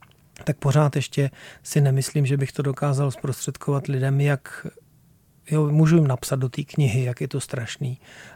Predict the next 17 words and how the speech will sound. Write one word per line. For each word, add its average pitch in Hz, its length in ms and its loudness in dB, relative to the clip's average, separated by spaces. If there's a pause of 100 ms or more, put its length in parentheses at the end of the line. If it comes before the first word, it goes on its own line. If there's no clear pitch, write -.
ale 147 260 2 (320)
to, 160 280 4 (440)
o - 80 -4
čem 160 180 4
mluvím 160 300 6
já, 139 220 4
je 143 60 2
jenom 139 200 0
těžko - 300 -6
představitelný 139 840 -2
a 143 120 -4 (120)
podle 139 220 0
mě 131 120 0
je 127 80 -2
to 139 100 -2
nepřenositelná 131 760 -4
zkušenost. - 720 -12